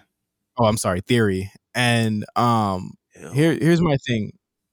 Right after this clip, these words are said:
Speaker 1: I, I don't think this week on Raw made me care any more about him. This is the first week from him winning the title. He did not have a match to c-, to show the claim talent that he has.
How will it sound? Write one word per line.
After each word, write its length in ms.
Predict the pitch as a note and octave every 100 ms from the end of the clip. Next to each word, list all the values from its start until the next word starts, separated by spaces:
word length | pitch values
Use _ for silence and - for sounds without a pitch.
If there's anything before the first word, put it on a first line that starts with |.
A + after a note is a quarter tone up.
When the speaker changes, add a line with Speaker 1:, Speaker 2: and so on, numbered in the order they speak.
| -
Speaker 1:
I, 160 | C3 -
I 100 | C3+
don't 180 | C#3 D#3
think 180 | E3+ D3
this 140 | E3
week 160 | E3 E3
on 100 | E3+
Raw 280 | D3 C#3+ E3
made 240 | C#3+ A2+
me 80 | B2
care 220 | A#2+ A#2
any 100 | A2
more 160 | C#3 D#3
about 240 | D3+ C3+
him. 240 | A#2+ B2 E3+ _ _ _ _ _ _ _ _ _ _ _
This 140 | B2 A#2+
is 60 |
the 80 | B2
first 300 | - C3+ D3+
week 240 | D3+ E3 -
from 200 | D3+ D3+
him 180 | D3+ C#3
winning 220 | C3 C#3+
the 60 | D3
title. 460 | C#3+ C#3 D3+ E3 _ _ _
He 60 | A2+
did 180 | G#2 B2
not 160 | D3+
have 120 | D3+ E3
a 80 |
match 440 | D#3+ G#2+ - - - _
to 120 | - C3
c-, 100 | - -
to 220 | D3 C#3
show 420 | - F3+ F3+ D3
the 160 | B2+ A#2+
claim 560 | - D#3+ C3+ B2 A#2 - _ _ _ _ _ _ -
talent 400 | E3+ C3 B2+ -
that 140 | A2
he 140 | B2 A2
has. 380 | G2+ G#2 B2